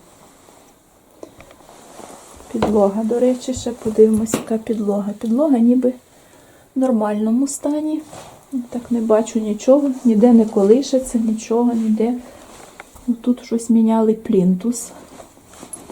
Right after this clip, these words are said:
Плінтус міняли, зараз ми подивимося, що тут.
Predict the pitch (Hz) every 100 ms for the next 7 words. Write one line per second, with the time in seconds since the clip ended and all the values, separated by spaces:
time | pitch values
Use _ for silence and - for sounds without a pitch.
0 | - - - - - - - 262 247 247
1 | 269 - 254 247 311 370 339 269 262 262
2 | 254 254 247 214 233 233 226 226 247 -
3 | - 220 - 220